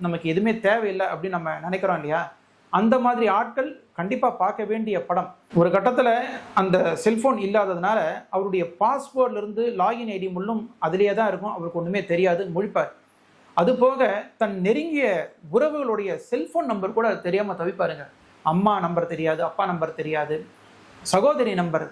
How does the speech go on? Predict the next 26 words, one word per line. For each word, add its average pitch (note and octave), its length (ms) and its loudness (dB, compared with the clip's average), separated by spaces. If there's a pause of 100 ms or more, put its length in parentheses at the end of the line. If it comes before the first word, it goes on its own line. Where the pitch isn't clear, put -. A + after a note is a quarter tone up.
(160)
தெரியாது, F3 360 2 (360)
ரொம்ப B3+ 200 2
அவஸ்தைப்படுவார். G3+ 540 0 (540)
கிட்டத்தட்ட C#4 340 4 (100)
நாமளும் C4 300 2
அந்த A#3 160 -4
மாதிரியான B3 460 0
ஒரு G3+ 120 -2 (180)
காலகட்டத்தில் G3+ 560 -2
தான் G3 200 -4
வாழ்ந்துட்டு G#3+ 360 -2
இருக்கோம். E3+ 320 -6
செல்போன் B3 440 0
வந்ததுக்கு E3+ 360 -2
அப்புறம் G3+ 260 -2 (600)
நம்மளுடைய F#3 400 4 (340)
நண்பர்கள், B3 500 4
உறவினர்களோட, G#3 580 0 (480)
நெருங்கிய E4 380 2 (200)
உறவினர்களுடைய G3 680 -2 (680)
மொபைல் C4+ 260 4
நம்பர் F3+ 240 2
கூட G#3+ 120 4 (520)
நம்ம F3 140 0 (200)
மனப்பாடமா G3 460 0
வச்சுக்கிறது F3 400 -2